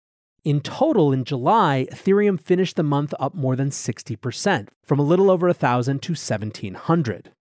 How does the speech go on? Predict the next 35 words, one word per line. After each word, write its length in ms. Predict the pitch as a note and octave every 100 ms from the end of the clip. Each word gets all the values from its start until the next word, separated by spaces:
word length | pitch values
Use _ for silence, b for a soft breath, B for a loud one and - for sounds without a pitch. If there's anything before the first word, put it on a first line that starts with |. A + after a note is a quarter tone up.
| _ _ _ _
Bitcoin 380 | D#3 D3+ - D#3
was 140 | D3
up 160 | C3 -
twenty 340 | - A#2 A2
percent 540 | A#2 C3 - C4+ D4 -
on 140 | C3+ C3+
the 60 |
month, 280 | B2+ C3 D3
from 300 | - B2+ A2+
nineteen 420 | B2+ D#3 - C3+
thousand 380 | B2 D#3+ F#3+ F#3+
or 60 | F#3
so 260 | - F#3
to 160 | F3 -
twenty-three 580 | - - A2+ A2 - G#2
thousand 440 | B2 A#2 A2 A2
four 160 | - G2+
hundred. 540 | - G3+ F3+ F#3 E3+ - _ _
The 120 | C#3
S 140 | B2 C#3+
and 80 | A#2+
P 100 | A#2
five 240 | A#2 A2
hundred 340 | - F#3+ F#3+
was 140 | D3+ B2+
up 180 | A2 -
one 240 | C3 A3
percent 360 | G3 E3 E3+ D3+
on 60 |
the 60 | D3
month, 240 | D3 D3+ -
and 200 | B2+ C3
Nasdaq 520 | G#3+ A#3+ - D3+ -
was 120 | A#2
up 140 | A2